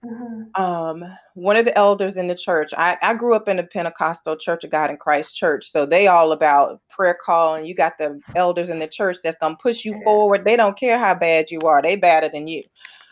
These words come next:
Speaker 1: Mm-hmm.
Speaker 2: Um, I remember that she w-,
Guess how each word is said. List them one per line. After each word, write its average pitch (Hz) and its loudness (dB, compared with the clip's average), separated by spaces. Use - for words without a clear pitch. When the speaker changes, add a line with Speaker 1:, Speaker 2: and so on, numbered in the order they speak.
Speaker 1:
Mm-hmm. 247 -4
Speaker 2:
Um, 170 0
I 202 2
remember 196 -4
that 170 -4
she 247 -6
w-, 220 -10